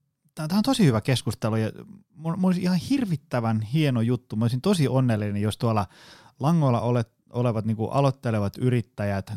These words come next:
tai ne, joilla nämä talousasiat ei ole ollut nyt kauhean niinku, ää, mielen päällä, niin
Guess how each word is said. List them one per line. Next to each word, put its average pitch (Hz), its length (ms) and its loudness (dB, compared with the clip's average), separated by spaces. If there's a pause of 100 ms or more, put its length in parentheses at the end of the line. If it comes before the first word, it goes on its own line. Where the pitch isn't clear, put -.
tai 127 180 0
ne, 147 80 0
joilla 156 280 2
nämä 143 120 0
talousasiat 139 600 -2
ei 151 180 -4
ole 156 120 0
ollut 123 220 -2
nyt 107 140 -10
kauhean 107 320 -2
niinku, 104 380 -4 (640)
ää, 98 200 -6 (280)
mielen 117 320 -2
päällä, 101 360 -6 (100)
niin 110 220 -10